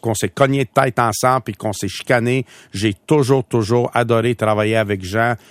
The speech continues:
Et c'était un gars que j'ai eu énormément de plaisir et énormément de respect pour lui. Parce que malgré toutes ces conneries à l'extérieur du <laughs> ring puis de ses propos des fois, euh, quand que la cloche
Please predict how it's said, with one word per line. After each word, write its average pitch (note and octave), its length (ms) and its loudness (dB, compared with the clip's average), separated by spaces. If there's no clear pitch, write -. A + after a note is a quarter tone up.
Et G2+ 360 -2
c'était A2 340 -4
un A2+ 180 0
gars A#2 260 -2
que G#2+ 140 -4
j'ai G#2 140 -4
eu G#2+ 200 -4
énormément A#2+ 520 0
de A#2 60 -4
plaisir G#2+ 540 -2
et A#2 240 -2
énormément C3+ 540 -2
de A#2 80 -2
respect A2+ 560 -2
pour G#2+ 200 -2
lui. G#2 220 -2
Parce G2 220 -4
que G#2 180 -2
malgré A2+ 500 0
toutes - 220 -8
ces A#2 380 -2
conneries A#2 440 0
à A2+ 80 2
l'extérieur A#2+ 580 0
du A2 200 -4
<laughs> - 0 -
ring A#2 340 -2
puis B2 160 -4
de A2+ 60 -8
ses C#3+ 180 2
propos C3+ 480 0
des B2+ 180 0
fois, C#3 460 0
euh, A2+ 840 6
quand C#3+ 180 4
que - 100 -2
la A#2+ 140 2
cloche - 320 -4